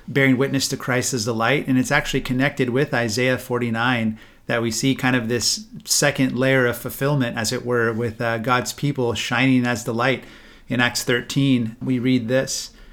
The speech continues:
"Paul and Barnabas spoke boldly, saying, 'It was necessary that the word of God be spoken first to you,'" right, speaking of the Jews, "'since you have thrust it aside and judge yourselves unworthy of eternal life.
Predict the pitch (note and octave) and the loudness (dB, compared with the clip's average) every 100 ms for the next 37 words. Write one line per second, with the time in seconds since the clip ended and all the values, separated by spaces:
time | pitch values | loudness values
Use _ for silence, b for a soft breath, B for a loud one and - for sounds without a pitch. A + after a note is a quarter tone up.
0 | B B - B2+ B2+ C3 B2+ A2+ C3+ D3+ | B B -6 0 4 4 2 2 2 4
1 | C3 B2+ - - C#3 A2 B2+ D3 D#3 C3 | 2 -2 -2 0 -2 0 0 2 2 0
2 | B2 - B2+ B2+ A#2+ - - C#3 A#2 B2+ | 0 0 0 0 -2 -6 -4 -2 0 0
3 | D3+ G#3 - C#3 C3 A#2+ B2+ A#2 C#3+ C#3 | 2 0 0 2 2 0 -2 0 2 2
4 | A2 B2+ B2+ C3 B2 B B - B2 - | 0 0 2 2 0 B B -4 -4 0
5 | C#3+ C#3 A2+ C#3 C3 - B2+ C3 D#3+ C3+ | 0 2 0 0 0 0 -2 2 2 2
6 | C3 A2+ B2 - C3+ B2 B2 A2 G#2 A#2+ | -2 -4 -4 -4 -4 -2 -2 -2 -2 0
7 | B2+ D3+ B B - C3+ C#3+ C3 A#2+ C3+ | 0 -4 B B -2 0 2 2 2 0
8 | C#3+ - C#3 C3 - B2+ C#3+ E3+ B2+ A#2+ | 0 0 -2 0 2 2 2 2 0 -2
9 | C3 C#3+ C3 C3 - B2+ A#2+ - C3+ B2 | 0 0 0 -2 0 0 0 -2 -2 2
10 | C#3 C#3 B2 A#2 A2 B2 A#2+ A#2 B2+ | 2 2 0 -2 -4 -4 -2 -2 -2